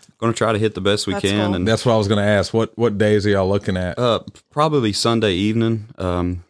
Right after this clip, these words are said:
Speaker 1: is when we'll actually record, but we'll, we're gonna try to post every Monday, uh, morning. So that's kinda why we waited a little bit. We've, 'cause we've already recorded the first episode, but we wanted to get a week ahead.
Speaker 3: Yep.
Speaker 2: Yeah.
Speaker 3: Oh,
Speaker 1: Way
Speaker 3: yeah.
Speaker 1: if something comes up, you know, we're, we're still posting out there, still have something,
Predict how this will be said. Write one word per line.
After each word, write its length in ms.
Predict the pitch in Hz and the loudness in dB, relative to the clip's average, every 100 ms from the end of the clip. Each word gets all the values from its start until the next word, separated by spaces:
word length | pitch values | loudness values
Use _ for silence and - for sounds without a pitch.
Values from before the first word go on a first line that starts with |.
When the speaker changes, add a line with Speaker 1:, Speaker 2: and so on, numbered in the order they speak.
| _ _ - | _ _ -4
Speaker 1:
is 160 | 95 | 0
when 180 | 104 98 | 2 2
we'll 100 | 92 | 2
actually 340 | 95 - 90 | 0 0 -4
record, 540 | 82 - 107 101 92 87 | -4 -4 0 2 2 0
but 100 | 90 | 0
we'll, 240 | 95 92 - _ | 0 -2 -8 _
we're 120 | 101 101 | -2 0
gonna 80 | - | 2
try 160 | 104 | 0
to 60 | 92 | 0
post 400 | 104 95 87 98 | 0 0 0 0
every 180 | 90 90 | 0 0
Monday, 600 | 92 92 92 90 87 87 | 0 0 0 0 0 -2
uh, 140 | 87 95 | -4 -10
morning. 460 | - 101 104 101 101 - _ _ - | -4 0 0 0 -4 -12 _ _ -4
So 160 | 107 | 0
that's 140 | 113 - | 0 0
kinda 220 | 123 101 | 0 2
why 140 | 101 | 2
we 120 | 98 | 0
waited 300 | 90 98 95 | 0 0 0
a 60 | 90 | 0
little 180 | 101 101 | 0 2
bit. 220 | 101 73 | 0 0
We've, 180 | 90 87 | -4 -4
'cause 160 | 95 | -6
we've 140 | 92 98 | -2 0
already 280 | 135 110 90 | 2 2 0
recorded 360 | 85 113 95 | 0 0 0
the 100 | 85 | -4
first 260 | - 92 - | -2 -2 0
episode, 480 | 101 - 104 104 98 | -2 -2 0 0 0
but 60 | |
we 120 | 92 | -4
wanted 180 | 92 98 | -2 -2
to 40 | 92 | -2
get 140 | 90 | -4
a 40 | |
week 260 | 85 98 92 | -2 -4 -4
ahead. 400 | 92 98 104 104 _ | -2 0 0 -4 _
Speaker 3:
Yep. 180 | 98 95 | -2 0
Speaker 2:
Yeah. 180 | 98 95 | 0 -4
Speaker 3:
Oh, 60 | 95 | 0
Speaker 1:
Way 100 | 98 | 0
Speaker 3:
yeah. 60 | 87 | 2
Speaker 1:
if 40 | |
something 240 | 90 98 87 | 0 -2 0
comes 300 | 101 101 92 | 0 0 2
up, 220 | 101 - | 0 0
you 80 | 92 | -4
know, 160 | 92 | -2
we're, 260 | 92 92 90 - | -2 -2 -4 -4
we're 160 | 90 | -6
still 260 | 87 - 92 | -4 -2 -2
posting 400 | - 98 - 90 | 0 -2 -2 -4
out 140 | 87 | -2
there, 220 | 92 90 87 | 0 -2 -2
still 180 | 98 | -4
have 180 | 95 90 | -2 -2
something, 440 | - 92 90 90 | -2 -2 -2 -6